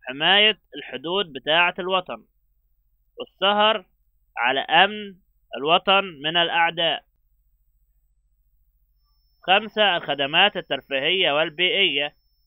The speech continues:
تقوم الدولة بإنشاء الأندية الرياضية، الحرص على رعاية المواهب ونشر الفنون والثقافة،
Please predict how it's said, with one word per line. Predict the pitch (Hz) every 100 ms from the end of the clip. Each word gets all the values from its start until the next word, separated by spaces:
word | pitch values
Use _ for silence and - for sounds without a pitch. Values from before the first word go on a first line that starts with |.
| -
تقوم | 135 175 208 202
الدولة | 147 156 190 190 180
بإنشاء | 185 175 143 _ _ _ _ _ _ _ - 131 - 175 190 170
الأندية | 117 180 165 147
الرياضية، | 135 127 127 139 170 180 202 _ _ _ _ _ _ -
الحرص | 123 - 170 190 170
على | 135 135
رعاية | 123 131 170 170
المواهب | 139 127 131 156 175 175 185 175 _ _ -
ونشر | 123 160 180 160
الفنون | 139 - 131 160
والثقافة، | 170 156 175 - 180 185 202 190